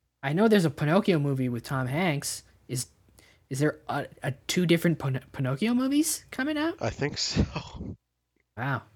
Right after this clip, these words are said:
Speaker 1: That's wild.
Speaker 2: Wait, there's a Tom Hanks Pinocchio?
Speaker 1: Yeah. Tom Hanks doesn't play Pinocchio. He plays the guy who makes Pinocchio, but, like,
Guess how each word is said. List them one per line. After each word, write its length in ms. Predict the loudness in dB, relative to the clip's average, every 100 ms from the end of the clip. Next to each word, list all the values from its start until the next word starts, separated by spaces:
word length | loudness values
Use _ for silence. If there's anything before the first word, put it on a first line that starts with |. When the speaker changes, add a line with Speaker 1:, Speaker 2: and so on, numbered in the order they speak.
| _ _ _ -4
Speaker 1:
That's 160 | 0
wild. 720 | 0 2 4 4 2 0 -6 -16 -20 _ _ _ -6
Speaker 2:
Wait, 280 | -2 -2 -4
there's 160 | -2
a 220 | 0 -2 -4 _ _ _
Tom 240 | -6 -6 -4
Hanks 220 | -8 -6
Pinocchio? 540 | -6 -6 -8 -6 -6 -8 -14 -12 -2
Speaker 1:
Yeah. 300 | 0 2 -2 -10 _ _ _ 4
Tom 120 | 8
Hanks 180 | 8 6
doesn't 200 | 4 2
play 260 | 6 6
Pinocchio. 460 | 6 0 0 -2 -6
He 100 | -6
plays 280 | -2 -2 -4
the 60 | -8
guy 160 | -8
who 60 | -8
makes 280 | -10 -12 -10
Pinocchio, 520 | -8 -8 -12 -16 -12
but, 200 | -14 -14 -16
like, 420 | -16 -16 -20